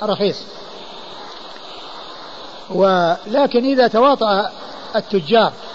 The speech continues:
على رفع الأسعار فإنهم لا يمكنون من ذلك. إذا تواطؤوا على أن يرفعوها ويجحفوا بالناس وحصل بينهم تواطؤ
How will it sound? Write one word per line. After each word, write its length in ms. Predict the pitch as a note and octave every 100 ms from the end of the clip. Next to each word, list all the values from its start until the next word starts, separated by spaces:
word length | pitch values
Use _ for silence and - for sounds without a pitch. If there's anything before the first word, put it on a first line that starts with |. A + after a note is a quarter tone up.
| - - - - - -
على 240 | D#3 F#3+ A3+
رفع 220 | G#3 G3+
الأسعار 460 | G3+ F3+ F#3+ F#3+ - - - - - - - - - -
فإنهم 340 | A#3+ C#4+ B3
لا 120 | C#4 C4+
يمكنون 460 | A#3 - A3 G3+
من 180 | F#3+ F3
ذلك. 360 | E3+ C3 - - - - - - - - - - -
إذا 160 | D#3+ F3+
تواطؤوا 500 | F3+ G#3 G#3 F#3 E3
على 160 | G3
أن 80 | F#3+
يرفعوها 480 | F3+ D3 G3+ A3 E3
ويجحفوا 500 | F3 G#3 D#3 E3+ F3
بالناس 340 | F3 F#3+ G3 - - - - - - - - - -
وحصل 540 | D#3 A3+ G3+ F#3+ F3+ F#3 - - - F#3
بينهم 380 | G3+ G#3+ F3 F#3
تواطؤ 480 | F#3 G#3+ G#3 E3+